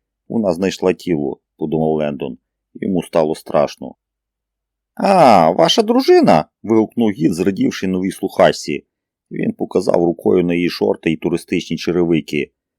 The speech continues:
«От по вас зразу скажеш, що ви американка!» Вікторія примружилась. «Я італійка!» Усмішка гіда згасла. «О Боже!»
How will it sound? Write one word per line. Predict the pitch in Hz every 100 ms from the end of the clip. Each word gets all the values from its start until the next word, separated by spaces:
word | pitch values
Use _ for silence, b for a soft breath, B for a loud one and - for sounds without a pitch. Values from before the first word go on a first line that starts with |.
| _ _ _
«От | - 175
по | 247
вас | 285 - 135
зразу | 147 - 92
скажеш, | - 104 76 80
що | - - 113
ви | 135
американка!» | 120 113 113 - 76 73 69 67 _ _ _ _ _ _ _ _ _ _
Вікторія | - 107 - 87 90 85
примружилась. | - 95 90 82 69 73 - - _ _ _ _
«Я | 233 165 139
італійка!» | - 147 135 92 - 76 67 _ _ _ _ _ _ _ _ _ _
Усмішка | - - 113 104 113
гіда | 85 104 85 80
згасла. | 73 85 73 - 65 - _ _ _
«О | 196 113
Боже!» | 76 82 78 67 65